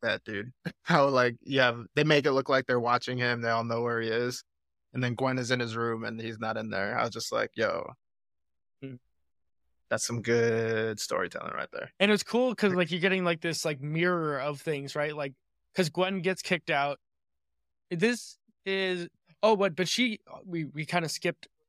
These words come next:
Speaker 2: the small scene in, in,
Speaker 1: Yeah.
Speaker 2: in between here, which is, I guess it's kind of, like, intermixed with all of this, where Miles gets sent back to Earth forty-two, which is where the spider's from.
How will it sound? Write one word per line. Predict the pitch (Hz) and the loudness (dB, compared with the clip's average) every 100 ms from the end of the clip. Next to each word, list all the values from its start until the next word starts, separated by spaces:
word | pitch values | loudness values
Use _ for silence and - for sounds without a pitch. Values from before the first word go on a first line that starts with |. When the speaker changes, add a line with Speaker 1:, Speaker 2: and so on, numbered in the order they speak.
| _ | _
Speaker 2:
the | 165 143 | -6 -6
small | - 170 170 160 | -2 2 2 2
scene | - 165 151 | -4 -4 -6
in, | 156 147 - | -8 -10 -10
in, | 180 | -6
Speaker 1:
Yeah. | 160 - - | -4 -6 -8
Speaker 2:
in | 175 151 | -8 -6
between | 151 - 156 | -6 -4 -4
here, | 143 139 139 _ _ _ _ | -4 -6 -6 _ _ _ _
which | - 170 175 | 2 4 2
is, | 147 165 156 147 139 - _ _ _ _ _ _ _ - | 0 0 0 -4 -8 -12 _ _ _ _ _ _ _ 2
I | 165 | 4
guess | 190 175 - - | 6 4 -4 -8
it's | 170 | -2
kind | - 208 | 2 4
of, | 196 | 4
like, | 175 165 - - | 2 0 -4 -8
intermixed | 185 170 160 147 | -4 -2 -2 -2
with | 147 | -4
all | 135 143 143 | -2 -2 -2
of | |
this, | 123 120 - | -4 -8 -8
where | 139 143 131 131 - _ - | -8 -6 -4 -8 -14 _ 0
Miles | 170 185 196 | 6 6 4
gets | 190 - | -2 -2
sent | 185 175 | -2 0
back | 165 160 | 0 0
to | - 165 147 143 | -4 -4 -4 -4
Earth | 160 165 | -4 -4
forty-two, | - 175 175 160 139 143 | -2 -2 -2 -4 -6 -6
which | 143 139 | -10 -8
is | |
where | 135 131 | -8 -8
the | |
spider's | 127 143 131 123 | -2 0 0 -4
from. | - 117 127 | -6 -6 -6